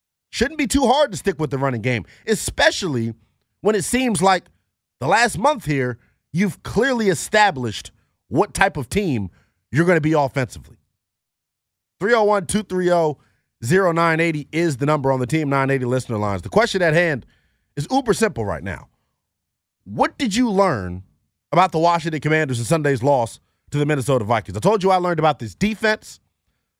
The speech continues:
and I also told you this offense, based off of what I saw Sunday, the problems aren't fixable in twenty twenty-two.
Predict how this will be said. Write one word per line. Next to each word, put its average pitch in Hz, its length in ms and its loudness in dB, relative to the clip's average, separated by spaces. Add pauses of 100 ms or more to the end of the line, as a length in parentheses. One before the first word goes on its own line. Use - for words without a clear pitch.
(220)
and 156 100 -2
I 196 40 2
also 240 260 2
told 220 240 0
you 196 80 -6
this 190 140 -2
offense, 156 720 -2 (420)
based 185 220 2
off 185 100 2
of 147 60 -6
what 190 120 2
I 185 80 4
saw 165 220 0
Sunday, 208 420 0 (260)
the 156 80 -4
problems 220 440 2
aren't 175 220 0
fixable - 500 -6 (540)
in 147 100 -2
twenty 143 240 -2
twenty-two. 113 460 -4